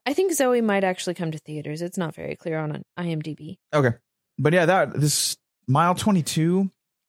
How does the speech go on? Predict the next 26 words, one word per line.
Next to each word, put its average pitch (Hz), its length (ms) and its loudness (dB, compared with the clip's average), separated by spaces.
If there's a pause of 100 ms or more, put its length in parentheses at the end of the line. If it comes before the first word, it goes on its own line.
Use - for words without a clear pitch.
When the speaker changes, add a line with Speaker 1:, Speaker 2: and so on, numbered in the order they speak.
Speaker 2:
it, 175 260 -2
it 208 120 2
looks 170 420 4
interesting. 262 380 2
It 196 60 4
has 208 120 2
a 185 40 2
very 175 380 4
interesting 151 480 -2
premise. 147 440 -2
It's 131 180 -4
pretty 240 200 0
much 220 140 2
an 160 160 0
escort - 480 0
mission 175 480 2
in 131 180 4
movie 143 240 4
form. 190 380 0 (400)
Speaker 1:
Yeah, 262 180 2
it's 247 180 -2
a 233 340 4
bunch 247 200 0
of 247 60 -2
spies 214 580 0
and 190 320 0